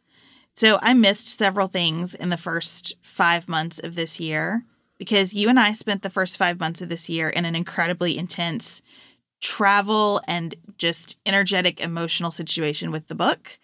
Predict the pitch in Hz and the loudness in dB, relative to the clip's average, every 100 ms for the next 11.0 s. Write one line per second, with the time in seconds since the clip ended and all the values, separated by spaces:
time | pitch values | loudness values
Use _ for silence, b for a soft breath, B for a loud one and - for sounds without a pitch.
0 | B B B B - 202 202 208 196 226 | B B B B 2 2 2 4 4 4
1 | 269 - 202 190 202 - - 180 180 180 | 2 2 0 2 0 0 -6 -2 0 2
2 | 202 233 208 214 220 233 226 226 240 240 | 2 2 0 2 2 6 8 8 6 4
3 | 202 185 175 185 190 160 165 180 175 180 | 0 0 -2 -2 -2 -2 -2 0 -2 0
4 | 170 170 160 170 156 160 175 214 233 B | -2 -2 -4 -4 -4 -2 2 2 2 B
5 | B B _ 208 202 196 220 226 262 277 | B B _ 2 4 4 2 2 4 4
6 | 277 - 185 185 190 190 196 190 185 180 | 4 0 -2 0 2 2 0 -2 -4 -2
7 | 165 - 170 165 160 185 214 202 202 202 | -4 -2 -6 -4 -2 -2 -2 0 4 2
8 | 214 - - b b - 190 - 208 - | 2 -6 -10 b b -2 0 2 2 0
9 | - 180 175 - 170 165 165 170 - 214 | 0 0 0 -4 -4 -4 -4 -4 0 0
10 | 220 220 214 - 180 175 175 175 175 | 4 4 4 2 0 2 2 0 -2